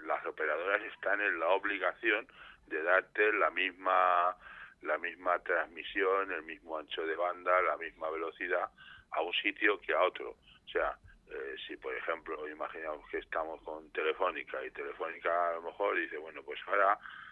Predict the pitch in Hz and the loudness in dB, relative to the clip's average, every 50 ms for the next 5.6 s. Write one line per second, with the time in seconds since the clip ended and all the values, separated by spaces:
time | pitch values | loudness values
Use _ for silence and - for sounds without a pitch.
0 | - - _ - 87 87 82 82 82 80 - - 85 80 80 - - 82 80 90 | -20 -20 _ -6 -4 -2 -2 -2 -2 -2 0 0 2 2 2 4 4 6 6 6
1 | 98 101 104 101 - - 95 92 104 117 120 - - 104 92 87 85 80 - 82 | 4 2 2 -2 4 8 10 12 12 12 10 8 8 8 8 8 8 4 2 -4
2 | 80 76 80 82 78 80 82 85 - - 85 90 101 - - 104 98 98 110 120 | -6 -4 -4 -4 -4 -4 -6 -8 -4 2 4 4 4 4 2 0 0 2 0 -2
3 | 117 107 92 87 - - 90 80 82 82 80 80 85 85 80 - 90 98 104 110 | -2 -2 -4 -6 -6 -6 -8 -8 -8 -10 -10 -10 -12 -12 -6 -2 0 0 0 0
4 | - - 107 110 117 120 131 - - _ - - - - - _ _ _ _ - | -2 -4 0 2 2 2 0 -2 -6 _ -20 -20 -20 -20 -20 _ _ _ _ -2
5 | 110 110 104 107 104 101 98 107 101 101 101 98 | 0 0 0 -2 -4 -6 -8 -10 -8 -8 -8 -8